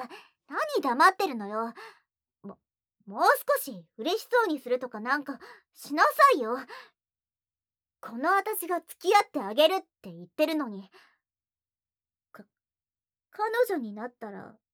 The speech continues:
ああいうことも、ちゃんとしてあげるわよ。嬉しいでしょ？あんた、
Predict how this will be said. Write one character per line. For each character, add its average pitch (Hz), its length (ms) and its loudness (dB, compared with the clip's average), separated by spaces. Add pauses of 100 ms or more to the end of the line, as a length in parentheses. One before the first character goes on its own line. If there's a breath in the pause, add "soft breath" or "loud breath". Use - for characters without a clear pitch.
(480)
あ 233 60 -18 (140)
あ 349 80 0
い - 20 -2 (200)
う 359 160 -4
こ 349 140 -12
と 349 140 -6
も、 220 180 -8 (1300 soft breath)
ち - 80 -16
ゃ 311 80 -8
ん 349 80 -10
と 349 160 -8
し - 80 -14
て 349 120 -2
あ 330 120 0
げ 330 140 -6
る 330 160 -6
わ 190 80 -12
よ。 196 200 -14 (1400 soft breath)
嬉 302 300 0
し 370 140 -4
い 320 40 -4
で 208 120 -14
し 214 100 -16
ょ？ 262 160 -6 (1300 soft breath)
あ 320 140 -2
ん 311 80 -6
た、 196 260 -18